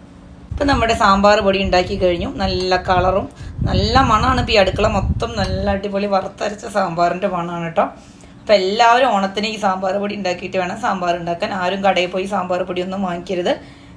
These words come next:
വീട്ടിലുണ്ടാക്കി നല്ല ഹെൽത്തി ആയിട്ട് എല്ലാവർക്കും സാമ്പാർ ഓണത്തിന് ഉണ്ടാക്കി കൊടുക്കുക. ഇത് വളരെ എളുപ്പമാണ് ഉണ്ടാക്കാൻ, ഒരു പണിയില്ല. കണ്ട നല്ല കളറോട് കൂടി നല്ല അടിപൊളി ടേസ്റ്റിലാണ് ഈ സാമ്പാർ പൊടി ഉണ്ടായിട്ടുള്ളത്. ഞാൻ ഇതുപോലത്തെ ഒരു സ്പൂണാണ് ഞാൻ എൻ്റെ സാമ്പാറിലോട്ട്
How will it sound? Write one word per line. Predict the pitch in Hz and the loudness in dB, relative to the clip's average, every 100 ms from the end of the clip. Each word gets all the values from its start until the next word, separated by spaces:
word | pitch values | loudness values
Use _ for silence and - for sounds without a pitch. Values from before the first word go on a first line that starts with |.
| - | -12
വീട്ടിലുണ്ടാക്കി | 240 220 233 208 190 196 247 269 | -10 -4 -2 4 4 4 0 -2
നല്ല | 190 185 185 | 0 0 2
ഹെൽത്തി | 190 190 233 220 | 0 -2 -4 -4
ആയിട്ട് | 196 277 370 - - - 190 | -4 -6 -8 -12 -20 -12 -6
എല്ലാവർക്കും | 185 185 180 185 254 | 0 2 0 -2 -4
സാമ്പാർ | 214 180 175 175 - - - - 190 | -2 0 0 0 -2 -6 -20 -6 -4
ഓണത്തിന് | 180 175 180 | -4 -6 -6
ഉണ്ടാക്കി | 170 165 180 | -4 -4 -4
കൊടുക്കുക. | 175 175 - - - - | -4 -4 -4 -6 -12 -14
ഇത് | - 196 | -2 4
വളരെ | 190 196 208 262 | 6 6 4 2
എളുപ്പമാണ് | 202 254 233 | 2 0 0
ഉണ്ടാക്കാൻ, | 220 190 208 202 | 2 0 2 -2
ഒരു | 208 | 2
പണിയില്ല. | 196 202 202 196 190 | 2 2 2 0 0
കണ്ട | 185 180 | -4 -4
നല്ല | 180 185 202 | -4 -2 -2
കളറോട് | 202 190 185 190 214 | 2 2 2 2 0
കൂടി | 202 185 | -2 -2
നല്ല | 180 180 185 190 202 - - - | -4 -2 -2 0 -2 -4 -20 -14
അടിപൊളി | 185 - - 202 202 208 | -14 -10 -10 -4 -4 -2
ടേസ്റ്റിലാണ് | 196 185 - 196 190 - - - - - | -2 -2 0 2 2 -6 -14 -20 -20 -4
ഈ | 208 | 0
സാമ്പാർ | 196 185 185 | 4 4 4
പൊടി | 185 180 | 2 0
ഉണ്ടായിട്ടുള്ളത്. | 170 185 190 240 262 | 0 0 0 0 2
ഞാൻ | 269 | 2
ഇതുപോലത്തെ | 262 254 277 277 | 2 4 4 2
ഒരു | 269 214 | -6 -10
സ്പൂണാണ് | - 208 214 202 190 - - - - - - | -6 -2 0 0 -2 -4 -10 -20 -20 -18 -2
ഞാൻ | 214 196 | 0 0
എൻ്റെ | 196 226 | 0 0
സാമ്പാറിലോട്ട് | 190 175 170 175 | 2 2 2 2